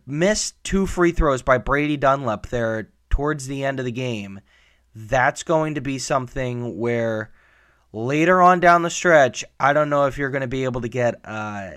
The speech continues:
out of that situation like you did. I think, um, against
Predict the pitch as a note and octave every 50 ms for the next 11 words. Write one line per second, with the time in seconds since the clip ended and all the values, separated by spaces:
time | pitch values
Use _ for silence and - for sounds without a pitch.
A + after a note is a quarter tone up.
0 | - - - A#2+ C3 C3+ C3 B2 A2+ A#2+ A#2 A2+ A2 - - - B2+ A#2 - B2+
1 | A2+ B2 A#2+ A#2 A#2 - - A#2 G#2+ A2 A2 A2 G2+ - G#2+ G#2+ G2 G#2 A#2 A2
2 | G2 F2+ F2 - - - - _ _ _ _ - A2+ A2 - - - B2 A2+ A2+
3 | A2 - - - - _ _ _ - A#2 A2 G#2+ G#2 G#2 G2+ G2 F#2+ F#2+ F2+ E2
4 | - _ _ _ _ - A2 G#2+ G2+ B2 A#2+ A#2+ A#2+ A#2 - - -